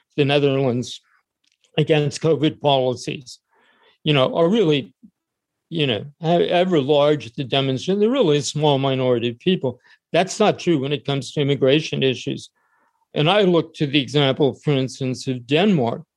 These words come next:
which is a country that once, uh, prided itself on its humanitarian immigration policies, you know,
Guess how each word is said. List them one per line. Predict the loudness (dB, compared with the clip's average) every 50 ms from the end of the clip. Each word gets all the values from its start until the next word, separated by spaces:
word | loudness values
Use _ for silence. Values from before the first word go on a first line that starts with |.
| _ _ _ _ _ _ _ _ -6
which | 0 0 0 0 0 -2
is | -2 -2
a | 0
country | 0 0 0 0 -2 -4 -4 0
that | 0 -2 -2
once, | 0 0 0 0 2 0 -2 -6 -10 -16 -20 -20 -20 _ _ _ _ _ _ _ _ _ _ _ _ -6
uh, | -2 0 2 2 2 0 0 -2
prided | -4 -2 0 2 2 4 2 2 0 -2
itself | -6 -6 -8 -6 0 0 0 0 0 -6 -14 -20 -20 _ _ _ _ _ _ _ _ _ _ _ _ _ _ -18 -12
on | -8 -4 -4 -2 -2
its | -4 -6 -6 -4 -2
humanitarian | -2 0 2 2 2 2 0 -2 -2 0 0 2 2 2 0 0 -2
immigration | -2 -2 -2 0 2 2 2 2 0 0 -2 -4 -4 -2
policies, | -2 -2 -2 -2 -4 -6 -8 -8 -10 -12 -12 -12 -12 -16 -20 _ _ _ _ -20 -20 _ _ _ _ _ _ _ _ -8
you | -4 0 2 2
know, | 2 2 0 -4 -10